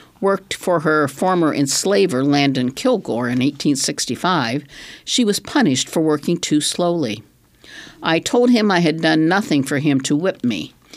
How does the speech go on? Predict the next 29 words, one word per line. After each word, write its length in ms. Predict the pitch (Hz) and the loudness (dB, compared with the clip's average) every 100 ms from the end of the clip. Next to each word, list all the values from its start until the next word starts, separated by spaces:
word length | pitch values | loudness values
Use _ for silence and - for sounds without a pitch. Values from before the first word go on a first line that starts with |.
| - - | -20 -16
He 180 | - 196 | -4 -2
said 300 | - 214 208 | 0 2 2
he 100 | 190 | 2
wanted 340 | 180 185 180 175 | 2 0 0 0
to 120 | 175 | 0
whip 220 | 190 - | 0 0
me 160 | 190 175 | 0 -2
for 160 | 151 | -2
some 280 | - 175 165 | 0 0 -2
time 440 | 160 175 165 165 | 0 0 2 2
and 180 | 147 135 | 2 2
that 140 | 131 - | 0 -2
I 160 | 143 | -2
thought 380 | 139 170 170 - | -2 -2 0 -2
I 200 | 139 135 | -2 0
was 220 | 139 151 - | 0 -2 -4
free." 480 | - 143 110 110 - _ _ _ _ _ _ - - - - | -4 -4 -4 -8 -14 _ _ _ _ _ _ -20 -20 -16 -4
In 140 | 185 | -2
September 480 | 185 - 220 208 170 | -2 -2 -2 0 0
eighteen 320 | 165 - 165 | 0 0 0
sixty-six, 840 | - 170 - - 147 233 165 - | 0 -4 -4 -6 -2 0 0 -2
Rhoda 360 | 156 160 147 - | 0 0 0 0
Ann 200 | 139 135 | 0 0
Childs 500 | 131 202 180 131 131 | 0 0 0 0 -2
of 100 | 139 | -2
Henry 320 | - 151 135 | 0 2 0
County, 340 | 131 139 120 113 | -2 -2 -2 -2
Georgia, 460 | - 190 196 123 | -2 -2 -2 -2
was 220 | 127 120 | -2 -4